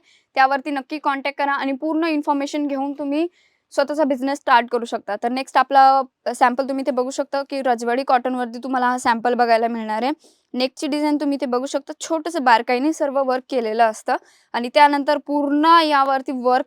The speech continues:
तुम्ही बघू शकता, छोटे छोटे कुरींचं तुम्हाला इथे वर्क बघायला मिळणार आहे. तर असे प्रत्येक, अ, सॅम्पल भरपूर आहे नाईटवेअरमध्ये. तुम्ही स्वतःही इकडे बघू शकता, तुम्हाला नाईटवेअरमध्ये सुद्धा सॅम्पल्स बघायला भेटतील. थाउजंड प्लस व्हरायटी,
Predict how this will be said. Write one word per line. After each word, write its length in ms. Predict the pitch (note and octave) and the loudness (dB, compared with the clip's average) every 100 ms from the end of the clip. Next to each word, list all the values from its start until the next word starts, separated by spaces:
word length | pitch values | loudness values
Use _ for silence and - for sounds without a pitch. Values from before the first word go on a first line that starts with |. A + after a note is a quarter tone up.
| - | -4
तुम्ही 160 | C#4 | -4
बघू 200 | C4 B3+ | -2 -4
शकता, 240 | D4 C#4+ D4+ | -6 -8 -8
छोटे 200 | D#4+ C#4 | -8 -6
छोटे 180 | C#4+ D4 | -6 -6
कुरींचं 460 | C#4 C4 C4 C4+ C#4+ | -6 -6 -6 -6 -6
तुम्हाला 220 | C#4 C4 | -6 -6
इथे 120 | B3+ | -6
वर्क 300 | B3+ A#3 A#3+ | -2 -2 -2
बघायला 380 | B3 A#3 A3+ A3+ | 0 0 2 0
मिळणार 320 | A#3+ A3 G#3+ | -2 -4 -6
आहे. 80 | C4 - _ _ - | -6 -8 _ _ -2
तर 80 | D4+ - - | -2 0 -2
असे 340 | B3+ - F4 | -2 -2 -6
प्रत्येक, 720 | D#4+ D4 C4+ _ - E4 - | -4 -4 -4 _ -6 -6 -6
अ, 200 | - C#4 C#4 C#4 _ _ _ | -4 -2 -2 -6 _ _ _
सॅम्पल 400 | - C4+ C#4 E4 | 0 0 2 0
भरपूर 440 | D4 C#4+ C4 D4 | 0 -2 -2 -4
आहे 120 | A#3 | -2
नाईटवेअरमध्ये. 720 | G#3 G#3 G#3 A#3+ A#3+ B3 A3+ A3 | -4 -6 -6 -6 -6 -6 -6 -6
तुम्ही 180 | B3 B3+ | -6 -6
स्वतःही 460 | C4+ B3+ C4+ D4 | -4 -2 -2 -2
इकडे 180 | C#4 C4+ | -4 -4
बघू 240 | A#3+ B3 C4+ | -4 -4 -4
शकता, 340 | C4+ B3+ C4 D4 _ _ - | -8 -4 -6 -6 _ _ -8
तुम्हाला 240 | C4+ C#4 | -2 0
नाईटवेअरमध्ये 680 | C#4 B3+ B3 C#4 C4+ C4+ C4 | 0 -2 -2 0 0 -4 -6
सुद्धा 200 | C4+ C4+ | -6 -4
सॅम्पल्स 420 | D4 C4 B3+ C4+ | -2 -4 -4 -4
बघायला 320 | B3+ B3 A#3+ | -2 0 0
भेटतील. 340 | B3 A#3+ B3+ C4 | 0 -4 -6 -10
थाउजंड 360 | D4+ C#4 C#4+ D4+ | -4 -4 -2 -2
प्लस 220 | D4+ D4+ | -2 -2
व्हरायटी, 520 | C4 A3+ A3 G#3+ C4 | 0 2 0 -2 -8